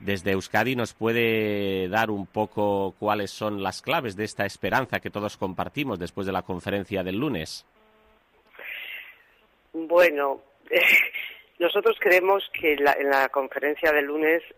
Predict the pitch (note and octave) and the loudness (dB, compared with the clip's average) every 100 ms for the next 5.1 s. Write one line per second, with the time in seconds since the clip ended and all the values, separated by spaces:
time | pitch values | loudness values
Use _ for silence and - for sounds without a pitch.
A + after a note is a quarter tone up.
0 | - C#3 C3+ B2+ C3 C3 C3 C3 C3 B2 | -6 -4 -2 -4 -4 -4 -2 -2 -2 -4
1 | B2 B2 B2 B2 B2 B2+ B2+ - C3+ C3+ | -6 -12 -14 -12 -4 0 0 0 -2 -2
2 | B2+ C#3+ - C#3+ C#3 C3+ C#3+ C3+ C3+ D3+ | -4 -6 -8 -6 -4 -4 -6 -8 -4 -6
3 | - C3+ C3+ - - - D#3 D3+ E3 - | -6 -8 -6 -6 -6 -2 0 -2 -6 -8
4 | - _ - C#3+ C#3+ C#3 C3+ C#3 C3+ C#3 | -20 _ -6 -4 -4 -4 -4 -6 -6 -8
5 | C3+ | -8